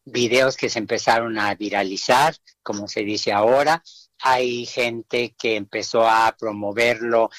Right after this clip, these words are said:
eh, como parte de estrategias comerciales,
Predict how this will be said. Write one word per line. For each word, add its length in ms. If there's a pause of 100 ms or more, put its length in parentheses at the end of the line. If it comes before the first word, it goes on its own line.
(200)
eh, 260
como 280
parte 400
de 60
estrategias 720
comerciales, 1000